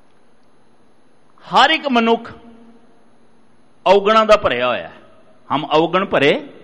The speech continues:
ਏਕ ਗੁਣ ਨਾਹੀਂ, ਅੰਮ੍ਰਿਤ ਛਾੜ ਬਿਖੈ ਬਿਖ ਖਾਈ। ਮਾਇਆ ਮੋਹ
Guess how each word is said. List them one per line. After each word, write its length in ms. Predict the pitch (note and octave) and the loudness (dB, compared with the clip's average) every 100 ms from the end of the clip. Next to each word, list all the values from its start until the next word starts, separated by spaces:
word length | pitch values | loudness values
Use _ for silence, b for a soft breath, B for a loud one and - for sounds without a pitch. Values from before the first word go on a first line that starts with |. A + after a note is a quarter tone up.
| - - - - - - - - G3 | -20 -20 -20 -20 -20 -20 -20 -10 -4
ਏਕ 320 | A#3 C4 A#3 | -2 -2 -4
ਗੁਣ 260 | A3 B3+ | -4 0
ਨਾਹੀਂ, 420 | B3 B3+ B3+ G#3 - - - - - - - - - - - | 2 2 0 -4 -6 -16 -20 -20 -20 -20 -20 -20 -20 -8 -4
ਅੰਮ੍ਰਿਤ 600 | A#3 C#4+ D4+ D#4+ D#4+ B3+ | -2 -2 0 0 -2 -12
ਛਾੜ 560 | - F3+ G3+ A3+ A3+ | -2 2 4 4 4
ਬਿਖੈ 440 | E3+ F#3 F3+ G3+ F#3+ | 0 -6 -4 -2 -2
ਬਿਖ 260 | D3 F3+ | -4 -10
ਖਾਈ। 360 | E3 - D3+ C3+ - - - - - - - - | -12 -10 -8 -8 -14 -20 -20 -20 -20 -20 -20 -14
ਮਾਇਆ 640 | A2 C3 C3 B2+ C3 C#3 C#3+ | -4 0 2 4 4 2 0
ਮੋਹ 440 | B2 B2+ F3+ D3+ | -2 -2 -2 -4